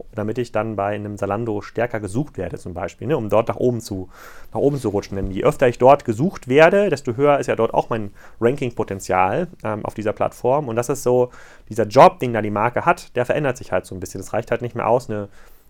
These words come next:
eine schöne Kollektion zu entwickeln und, ähm, je nachdem, wie oft die, äh, wie oft dann diese Kollektionen getauscht werden, kommen dann immer die Einkäufer der, der klassischen stationären Läden dahin und gucken sich dann diese Kollektion an, zweimal im Jahr, zehnmal im Jahr, äh, und dann ist das irgendwie durch, sondern das ist ein,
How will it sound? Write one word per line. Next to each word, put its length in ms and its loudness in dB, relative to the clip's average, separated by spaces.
eine 60 -8
schöne 280 -4
Kollektion 560 -2
zu 100 -6
entwickeln 500 -2
und, 280 -8
ähm, 520 -12
je 80 -8
nachdem, 280 -6
wie 100 -4
oft 220 -4
die, 260 -6
äh, 340 -2
wie 80 -4
oft 180 -4
dann 100 -4
diese 140 -6
Kollektionen 440 -6
getauscht 380 -6
werden, 200 -4
kommen 160 -6
dann 100 -4
immer 140 -4
die 100 -4
Einkäufer 560 0
der, 340 0
der 260 -10
klassischen 380 -10
stationären 480 -6
Läden 240 -2
dahin 220 -4
und 80 -8
gucken 240 -10
sich 100 -12
dann 80 -10
diese 160 -6
Kollektion 520 -6
an, 240 -4
zweimal 300 0
im 60 -6
Jahr, 300 -4
zehnmal 320 -6
im 60 -8
Jahr, 320 -6
äh, 240 2
und 140 -2
dann 120 -2
ist 100 -4
das 80 -4
irgendwie 220 -2
durch, 240 2
sondern 180 0
das 100 -4
ist 60 -12
ein, 180 -8